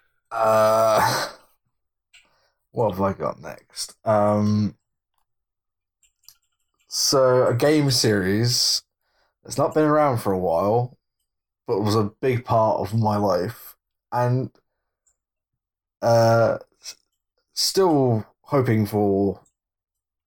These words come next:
a new game, a remaster or something of that style. The, uh,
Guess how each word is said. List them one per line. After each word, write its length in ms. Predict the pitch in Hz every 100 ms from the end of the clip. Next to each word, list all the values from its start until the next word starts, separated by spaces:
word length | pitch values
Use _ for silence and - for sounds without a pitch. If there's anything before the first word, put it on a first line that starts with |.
| _ _ _ _ -
a 60 |
new 260 | 107 110 104
game, 680 | 101 98 101 104 104 104 - _ _ _ _ _ _ -
a 100 | 98
remaster 680 | 98 107 104 104 107 -
or 180 | - 107
something 380 | - 117 110 95
of 80 | 92
that 200 | 76 -
style. 360 | 87 85 110 - _ _ _ _ _ _ _ -
The, 200 | 127 127
uh, 240 | 127 127